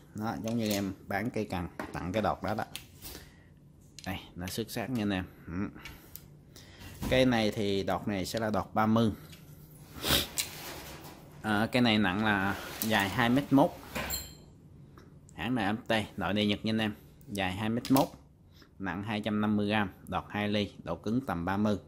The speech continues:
Khá dịu nha anh em. Ừ. Đây,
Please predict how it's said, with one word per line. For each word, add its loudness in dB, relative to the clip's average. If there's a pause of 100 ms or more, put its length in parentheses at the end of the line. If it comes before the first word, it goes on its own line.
(880)
Khá -2
dịu 0
nha 0
anh 2
em. 0 (340)
Ừ. -2 (1600)
Đây, -6